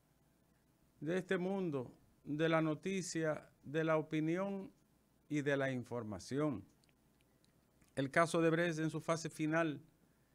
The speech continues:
en el cierre de debate, en el discurso de cierre del Ministerio Público, frases lapidarias que se desprenden de allí.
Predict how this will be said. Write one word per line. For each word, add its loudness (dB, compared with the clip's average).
en 0
el 4
cierre 2
de 0
debate, 0
en 0
el 0
discurso -2
de 0
cierre 0
del 0
Ministerio 0
Público, -4
frases 2
lapidarias 0
que -18
se -6
desprenden 0
de 0
allí. -2